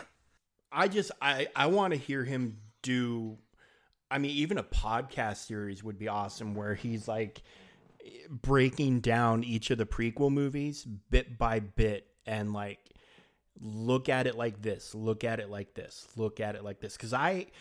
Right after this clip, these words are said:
I think it was from Kevin Smith. I heard that he had a conversation with Filoni and he was talking about it, and he said Filoni loves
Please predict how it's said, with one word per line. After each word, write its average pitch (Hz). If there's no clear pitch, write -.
I 135
think 254
it 320
was -
from 120
Kevin 113
Smith. 143
I 120
heard 151
that 117
he 143
had 139
a 117
conversation 123
with 107
Filoni 107
and 98
he 117
was 107
talking 113
about 101
it, 104
and 98
he 127
said 117
Filoni 113
loves 110